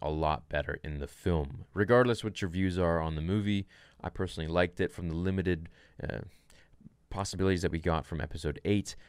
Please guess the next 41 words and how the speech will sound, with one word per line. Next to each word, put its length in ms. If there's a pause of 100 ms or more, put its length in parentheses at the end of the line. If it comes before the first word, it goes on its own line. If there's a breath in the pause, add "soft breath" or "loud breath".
I 60
think 220
it 40
was 200
executed 600
quite 380
well. 480 (400 soft breath)
Now, 280 (260)
going 320
into 340
this, 380
you 80
know, 260
um, 380 (580 loud breath)
I 80
want 300
you 80
to 80
keep 240
in 80
mind 320
that, 80
of 100
course, 300
this 100
is 100
just 220
a 60
fan 260
fiction 340
ending 360
in 100
my 160
point 240
of 80
view. 280 (280)
Yours 260
might 140
be 80
totally 320
different. 300